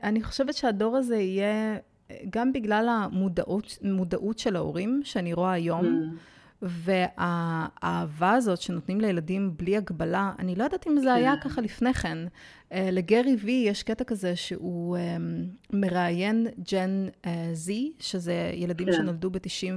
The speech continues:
Speaker 1: ומשהו, אני לא זוכרת בדיוק מה, מה הטווח גילאים שם, והדבר הכי מעניין אצלם, זה כש-, כששואלים אותם, "מי הדמות שאתה הכי מעריץ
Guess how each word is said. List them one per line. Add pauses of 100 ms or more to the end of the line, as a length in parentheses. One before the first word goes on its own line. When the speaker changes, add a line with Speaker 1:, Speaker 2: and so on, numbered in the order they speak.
Speaker 1:
ומשהו,
אני
לא
זוכרת
בדיוק
מה,
מה
הטווח
גילאים
שם, (720)
והדבר
הכי
מעניין (120)
אצלם, (920)
זה
כש-,
כששואלים
אותם, (220)
"מי (160)
הדמות (540)
שאתה
הכי
מעריץ